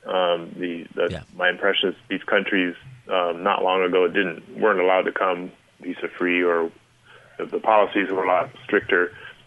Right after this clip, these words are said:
Speaker 1: So, w-, like with anything that's new, you have to give it a chance, and perhaps the immigration authorities here just simply need to redo it,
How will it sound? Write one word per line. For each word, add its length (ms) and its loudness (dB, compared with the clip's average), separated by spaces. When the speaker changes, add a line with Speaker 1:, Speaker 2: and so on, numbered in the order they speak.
Speaker 1:
So, 260 6
w-, 260 -2
like 380 2
with 140 2
anything 400 2
that's 220 -2
new, 440 2
you 160 2
have 160 -2
to 100 -2
give 160 2
it 80 2
a 80 0
chance, 520 2
and 240 -6
perhaps 380 0
the 340 2
immigration 640 0
authorities 500 2
here 200 4
just 180 -2
simply 240 -4
need 220 -4
to 240 -4
redo 440 -2
it, 100 0